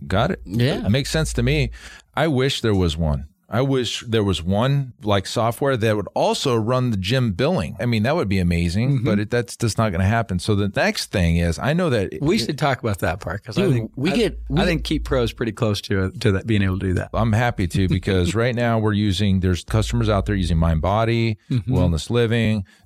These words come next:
Speaker 1: Zen Planner. There's probably ten other ones,
Speaker 2: we get,
Speaker 1: right?
Speaker 2: I get asked that question five to ten times a week.
Speaker 3: Yeah.
Speaker 2: Isn't
Speaker 1: Yeah.
Speaker 2: there one? Isn't
Speaker 3: Yeah.
Speaker 2: there one platform?
Speaker 1: If there
Speaker 3: Mm-hmm.
Speaker 1: was one,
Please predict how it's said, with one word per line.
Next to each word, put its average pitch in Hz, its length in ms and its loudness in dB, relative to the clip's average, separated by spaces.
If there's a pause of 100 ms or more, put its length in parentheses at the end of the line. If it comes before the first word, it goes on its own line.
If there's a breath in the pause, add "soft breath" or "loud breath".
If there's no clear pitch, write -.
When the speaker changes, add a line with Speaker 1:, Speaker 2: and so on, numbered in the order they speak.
Speaker 1:
Zen 104 340 0
Planner. 107 720 0
There's 90 220 -2
probably 98 220 2
ten 90 260 2
other 78 220 2
ones, - 80 -6
Speaker 2:
we 139 80 2
get, 185 160 0
Speaker 1:
right? 82 100 -4
Speaker 2:
I 131 60 0
get 165 140 0
asked 151 160 0
that 139 100 -2
question 120 680 0 (180)
five 117 400 -2
to 120 80 0
ten 113 180 2
times 107 220 2
a 98 60 4
week. - 220 -2 (240 loud breath)
Speaker 3:
Yeah. 107 200 -6
Speaker 2:
Isn't 135 180 2
Speaker 1:
Yeah. - 60 4
Speaker 2:
there 139 140 2
one? 120 480 0
Isn't 123 180 2
Speaker 3:
Yeah. 107 60 0
Speaker 2:
there 151 100 2
one 131 420 2
platform? 139 640 -2
Speaker 1:
If 113 140 0
there 131 140 2
Speaker 3:
Mm-hmm. 120 80 2
Speaker 1:
was 143 260 0
one, 147 500 0